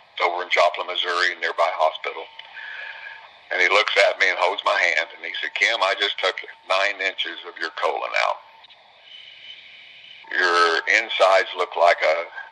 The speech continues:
ninety-year-old man. You're sixty years old. If you don't change your life, pick your funeral home." And gives me a hug. Now, this guy hunts here. He's a friend.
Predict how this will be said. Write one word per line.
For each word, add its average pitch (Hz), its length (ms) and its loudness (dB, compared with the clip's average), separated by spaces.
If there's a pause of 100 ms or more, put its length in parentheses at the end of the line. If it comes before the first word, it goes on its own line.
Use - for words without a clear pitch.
ninety-year-old 92 840 -2
man. 80 240 -6 (1700)
You're 85 200 2 (120)
sixty 95 340 -2
years 80 360 -2
old. 67 240 -2 (1120)
If 95 180 2
you 107 100 6
don't 117 220 2
change 117 380 2
your 131 160 2
life, 82 320 2 (880)
pick - 240 -2
your 95 100 -2
funeral 90 360 -2
home." - 260 -4 (1400)
And 82 120 -6
gives 90 240 4
me 87 100 -4
a 85 80 2
hug. - 340 0 (520)
Now, 120 100 6
this 156 140 4
guy 113 300 6 (160)
hunts - 320 -2
here. - 160 0 (480)
He's - 160 2
a - 80 -2
friend. 69 240 2